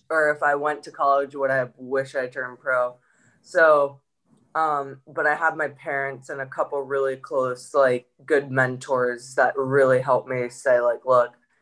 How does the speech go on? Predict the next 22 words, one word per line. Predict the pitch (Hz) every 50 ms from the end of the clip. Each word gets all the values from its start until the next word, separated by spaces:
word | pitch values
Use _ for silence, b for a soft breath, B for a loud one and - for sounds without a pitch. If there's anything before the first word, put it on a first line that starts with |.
| _ _ -
you | - 151 143
turning | 131 - 165 143 131 131 127
pro | 127 147 131 127 127
is | 127 131 131
definitely | - - 127 123 127 131 139 131 123
the | 120 120
best | 110 127 123 117 120 127 - - - _
decision | 131 135 131 - 139 135 135 135 139 135 131 131
for | 139
you. | 139 139 143 151
Make | 151 147 143 143 139 143
that | - 139 - 131
decision | 139 139 139 - 143 135 135 143 139 139
and | 139 135 131
don't | 135 127 127 - 131
look | 123 117 -
back." | - - 135 120 117 117 _ _ _ _ _ _ _ _ _ _ _ _ _ -
And | 160 165 165 160 156 156 151 143 143 -
it's | - 156 156 -
been | - 180 180 185 185
pretty | 180 165 165 156
great. | - 151 160 170 156 147 - -